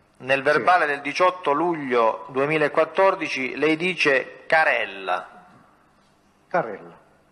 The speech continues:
Speaker 2: giusto.
Speaker 1: Sono questi?
Speaker 2: I fratelli, i fratelli Carella, sì.
Speaker 1: Mm. E che cosa le raccontano di questi fratelli Carella?
Speaker 2: Che facevano scambi d'armi, armi, droga.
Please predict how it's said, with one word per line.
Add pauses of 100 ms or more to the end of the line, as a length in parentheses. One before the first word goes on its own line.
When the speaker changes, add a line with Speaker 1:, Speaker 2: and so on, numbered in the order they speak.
(280)
Speaker 2:
giusto. (380)
Speaker 1:
Sono
questi?
Speaker 2:
I
fratelli, (260)
i
fratelli
Carella,
sì. (600)
Speaker 1:
Mm. (2750)
E
che
cosa
le
raccontano
di
questi
fratelli
Carella? (1300)
Speaker 2:
Che
facevano
scambi
d'armi, (800)
armi,
droga.